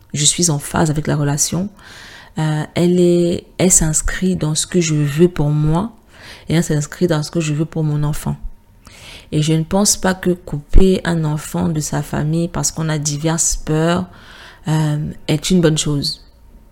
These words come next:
Aujourd'hui, je pense d'abord au petit humain avant de penser à moi. Je pense d'abord à son bien-être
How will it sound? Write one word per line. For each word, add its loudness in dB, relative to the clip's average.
Aujourd'hui, 2
je -4
pense -4
d'abord -4
au -4
petit -6
humain -2
avant -4
de -4
penser -6
à -2
moi. -4
Je -6
pense -4
d'abord -4
à 0
son -4
bien-être -2